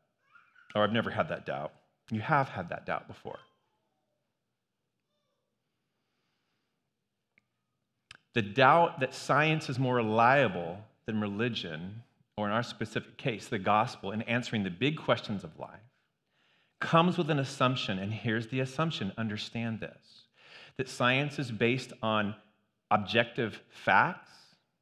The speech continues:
and religion is based on faith. And the two do not belong in the same circle, nor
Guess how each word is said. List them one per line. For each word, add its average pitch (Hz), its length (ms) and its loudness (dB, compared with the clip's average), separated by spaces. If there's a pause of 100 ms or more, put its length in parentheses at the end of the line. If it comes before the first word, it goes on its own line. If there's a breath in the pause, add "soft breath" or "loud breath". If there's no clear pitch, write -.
(380)
and 120 120 2
religion 113 500 0
is 139 200 -4
based 90 520 -6 (100)
on 80 320 -8 (420)
faith. 185 220 0 (1300 loud breath)
And 110 80 -2
the 113 60 -4
two 143 340 -2 (240)
do 123 100 2
not 131 220 4
belong 113 360 4
in 110 60 0
the 104 80 -4
same 107 260 0
circle, 104 520 -4 (180 loud breath)
nor 170 600 2